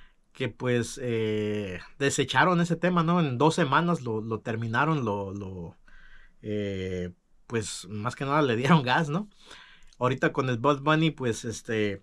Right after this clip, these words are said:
están ten-, ah, la están rompiendo. Hoy, eh, más que nada, hoy este día que es, estamos a diecisiete, eh,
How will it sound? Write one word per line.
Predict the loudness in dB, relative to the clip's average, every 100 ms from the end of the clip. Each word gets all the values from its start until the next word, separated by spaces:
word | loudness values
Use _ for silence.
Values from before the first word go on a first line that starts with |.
| -12
están | -12 -8 -4
ten-, | -4 0
ah, | 2
la | 2
están | 0 -4
rompiendo. | 0 0 0 -2 -2 -4 -8 -6
Hoy, | -2 0 0
eh, | -4 -4 -4 -6
más | -8 -8
que | -6
nada, | -2 -2 -2 -6 _ -20 -20 -6
hoy | -4
este | -4 -4
día | -4 -4
que | -6 -8
es, | -8 -10
estamos | -14 -10 -8 -8 -6
a | -6 -6 -8 -12 -20 -20 -12
diecisiete, | -10 -8 -6 -2 -2 -2 -4 _ -20 -20 -20 -20 _ _ -6
eh, | -2 0 -2